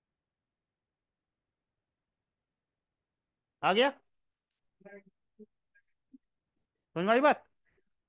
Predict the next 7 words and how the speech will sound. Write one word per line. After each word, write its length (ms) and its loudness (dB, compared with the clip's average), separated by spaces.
लिखो, 260 -4
ये 160 -2
प्रोग्राम 380 -2
का 120 -2
एंट्री 260 -4
पॉइंट 320 -6
है। 60 -12